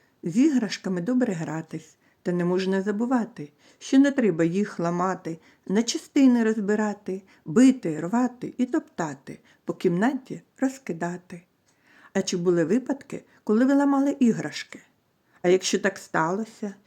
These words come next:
що треба зробити? Вірно, полагодити. А ділитися з іграшками треба? Так. Ви іграшки не ламайте, гарнесенько їх складайте, то вони завжди, малята, захочуть із вами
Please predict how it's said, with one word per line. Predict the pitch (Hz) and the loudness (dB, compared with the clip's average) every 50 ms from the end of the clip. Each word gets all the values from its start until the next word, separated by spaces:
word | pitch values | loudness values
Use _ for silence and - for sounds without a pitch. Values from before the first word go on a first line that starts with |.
| _ | _
що | - - - 359 | -8 -4 -4 -4
треба | - - 196 170 156 160 | -2 -2 -4 -2 -2 -4
зробити? | 156 175 185 175 165 160 151 147 - - - _ _ _ _ _ _ _ _ _ _ _ _ - | -2 -2 -2 -2 -2 -4 -6 -6 -8 -18 -20 _ _ _ _ _ _ _ _ _ _ _ _ -8
Вірно, | 330 247 240 269 262 254 214 196 180 160 165 _ _ _ | -4 0 2 4 4 4 2 -2 -8 -8 -12 _ _ _
полагодити. | - 202 190 190 175 165 160 151 147 147 147 151 - - - - - - - - - - | -2 0 0 2 0 -2 -4 -6 -8 -10 -10 -12 -14 -14 -16 -16 -16 -18 -20 -20 -8 -2
А | - 185 | -2 0
ділитися | 180 233 269 277 254 220 - - - - - 185 190 | 4 4 4 6 6 4 2 0 -4 0 0 2 2
з | 196 | 4
іграшками | 226 220 196 190 147 143 - - - 165 175 160 | 2 2 2 2 -2 -4 -6 -6 -6 -6 -6 -4
треба? | - - 175 202 247 302 - 269 175 - - _ _ _ _ _ _ _ _ _ _ _ _ _ _ _ _ _ _ _ _ _ _ _ _ | -4 -2 0 0 0 0 0 -2 -4 -4 -10 _ _ _ _ _ _ _ _ _ _ _ _ _ _ _ _ _ _ _ _ _ _ _ _
Так. | - 190 175 170 160 147 143 143 - - _ _ _ _ - - - - - - - _ _ _ _ - | -2 -2 0 -2 -4 -8 -10 -16 -20 -20 _ _ _ _ -20 -20 -20 -20 -20 -20 -20 _ _ _ _ 2
Ви | 165 196 | 2 2
іграшки | - - 196 202 170 175 170 170 - - 208 | 4 4 2 2 2 0 -2 -2 -4 -4 -4
не | 185 170 165 | -4 -2 -2
ламайте, | 160 160 156 151 165 208 262 269 262 - - 147 - _ _ _ _ - | -4 -4 -4 -2 0 0 0 0 -2 -4 -12 -16 -16 _ _ _ _ -8
гарнесенько | 185 226 233 240 294 339 339 - 311 311 269 320 | -4 -2 2 2 2 2 2 0 2 2 2 4
їх | 302 285 294 277 | 4 4 4 2
складайте, | 277 - - 285 277 269 202 180 165 147 143 139 - - 160 - _ _ _ _ | 0 -2 -2 -2 0 0 0 -2 -4 -4 -6 -10 -14 -20 -20 -20 _ _ _ _
то | - 233 | 0 2
вони | 233 285 302 320 320 285 240 | 2 4 4 4 4 4 4
завжди, | 190 196 247 294 302 277 254 208 208 196 | 4 2 0 0 0 -2 -2 -2 -2 -2
малята, | 160 165 170 175 175 190 180 143 - - - 151 - _ _ - _ - | -2 -4 -4 -4 -2 -2 -4 -4 -8 -14 -18 -20 -20 _ _ -20 _ -8
захочуть | 190 202 - - 214 165 170 - - - - | -6 -6 -2 2 2 0 0 0 -8 -8 -8
із | 165 165 170 | -6 -4 -2
вами | 165 214 254 277 226 180 156 160 | 0 2 2 2 2 0 -2 -8